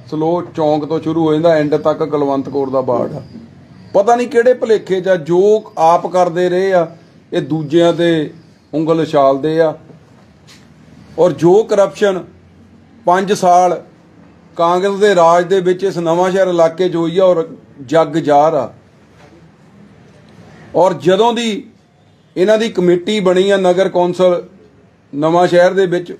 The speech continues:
ਉਹਦੀਆਂ ਸਾਰੀਆਂ ਇਨਕੁਆਇਰੀਆਂ ਕਰਾ ਲਓ, ਨਾਲ ਸਾਡੇ ਵੀ ਸਾਈਨ ਕਰਾ ਲਓ। ਹੋਰ ਵੀ ਜਿਹੜੀਆਂ ਇਹਨਾਂ ਦੀਆਂ ਕੋਈ ਮਨਾਂ ਦੀਆਂ ਕੰਪਲੇਂਟਾਂ, ਉਹਨਾਂ ਦੀਆਂ ਵੀ ਇਨਕੁਆਇਰੀਆਂ ਕਰਾ ਲਓ, ਅਸੀਂ ਵੀ ਸਾਈਨ ਕਰਦੇ ਹਾਂ, ਤਾਂ ਕਿ ਦੁੱਧ ਦਾ ਦੁੱਧ, ਪਾਣੀ ਦਾ ਪਾਣੀ ਸਾਹਮਣੇ ਆ ਸਕੇ।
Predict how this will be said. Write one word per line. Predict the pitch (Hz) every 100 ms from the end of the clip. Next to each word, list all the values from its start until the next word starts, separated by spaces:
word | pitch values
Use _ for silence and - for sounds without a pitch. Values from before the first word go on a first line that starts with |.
| -
ਉਹਦੀਆਂ | 214 254 254
ਸਾਰੀਆਂ | - 190 208 254 240
ਇਨਕੁਆਇਰੀਆਂ | 220 190 190 214 208
ਕਰਾ | 190 175
ਲਓ, | 180 190 185 _ _ -
ਨਾਲ | 151 175 190 180 - _ _ _ _ _ _ _ _
ਸਾਡੇ | - 160 165 208
ਵੀ | 220
ਸਾਈਨ | 185 190 190
ਕਰਾ | 185 185 185
ਲਓ। | 190 196 - _ _ _ -
ਹੋਰ | 165 208
ਵੀ | 220 226
ਜਿਹੜੀਆਂ | 214 220 220
ਇਹਨਾਂ | 220
ਦੀਆਂ | 220 220
ਕੋਈ | 202
ਮਨਾਂ | 190 175 185
ਦੀਆਂ | 190 196
ਕੰਪਲੇਂਟਾਂ, | 185 175 175 175 170 196
ਉਹਨਾਂ | - 175 202 226
ਦੀਆਂ | 226 208
ਵੀ | 202
ਇਨਕੁਆਇਰੀਆਂ | 180 180 185 208
ਕਰਾ | 185 180 175
ਲਓ, | 190 185
ਅਸੀਂ | 151 175
ਵੀ | 165
ਸਾਈਨ | 160 156 151
ਕਰਦੇ | 147 127 143 151
ਹਾਂ, | 156 - - _ _ _
ਤਾਂ | 170 175 196
ਕਿ | 202
ਦੁੱਧ | 175 180 190
ਦਾ | 208 202
ਦੁੱਧ, | 175 185 190 180 _ _ _ _ -
ਪਾਣੀ | 160 170 180
ਦਾ | 185
ਪਾਣੀ | 165 170 175 180 175 - - _ _ _ _
ਸਾਹਮਣੇ | - 151 170 180 170
ਆ | 139
ਸਕੇ। | 127 117 107